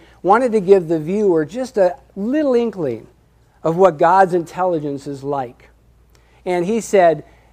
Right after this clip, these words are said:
"In order for the universe to be created," and he believed it was created,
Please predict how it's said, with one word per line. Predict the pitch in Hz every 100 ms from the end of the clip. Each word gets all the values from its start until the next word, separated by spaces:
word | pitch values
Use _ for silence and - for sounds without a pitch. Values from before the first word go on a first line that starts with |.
| 180
"In | 180
order | 208 240 269 285
for | 254 - 208 202 208 214
the | 170 185
universe | 165 226 254 233 156 151 147 156 -
to | - 185
be | 202
created," | 190 202 196 202 202 151 127 147 - _ _ _ _ _ _ _ _ _ _
and | 151 147
he | 196
believed | 170 175 175
it | 160
was | 147 143
created, | - 151 156 139 120